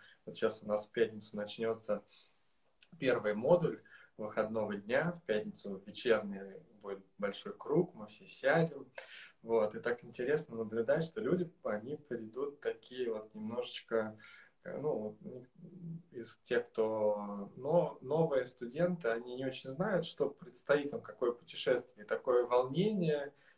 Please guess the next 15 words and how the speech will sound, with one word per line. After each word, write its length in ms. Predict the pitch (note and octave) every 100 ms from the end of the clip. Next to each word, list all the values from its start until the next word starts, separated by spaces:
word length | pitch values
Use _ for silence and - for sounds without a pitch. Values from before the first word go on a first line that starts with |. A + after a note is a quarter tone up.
| -
немножко 380 | A#2+ C3 - B2
напряжение, 960 | A#2+ A#2+ A#2+ A#2+ C#3+ F#3+ F#3 D#3 D3+ C3+
немножко 420 | A#2 A#2 - A#2
смятение, 680 | - A#2 A2+ D#3+ F#3+ E3+ B2
а 40 |
что 200 | - A#2
щас 240 | - A2+ A2+
будет, 500 | C#3+ F3+ E3 D#3+ -
как 220 | A2 -
щас 260 | - G#2+ -
нас 160 | A2 -
тут 140 | G#2+ G#2
будут 320 | G#2 G#2 -
мучить, 480 | D#3+ F3 - C#3 - - - - - -
вот, 400 | A#2+ A#2 A2